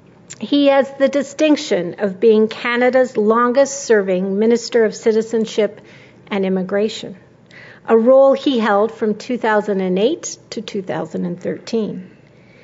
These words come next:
He was then appointed Minister of Employment and Social Development and Minister for Multiculturalism before taking on his new title.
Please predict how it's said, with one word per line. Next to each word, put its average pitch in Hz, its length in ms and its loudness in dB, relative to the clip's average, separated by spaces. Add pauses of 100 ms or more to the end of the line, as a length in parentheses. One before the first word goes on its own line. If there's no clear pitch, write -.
(240)
He 285 140 2
was 254 260 2
then 339 280 4
appointed 226 560 0
Minister 247 480 2
of 220 100 2
Employment 233 680 2
and 214 160 -2
Social 233 340 2
Development 220 840 0
and 220 300 0
Minister 240 500 -2
for 190 180 -10
Multiculturalism 190 1300 -2
before 202 440 -2
taking 196 460 -4
on 185 280 -6
his 190 320 -8
new 185 160 -6
title. - 460 -10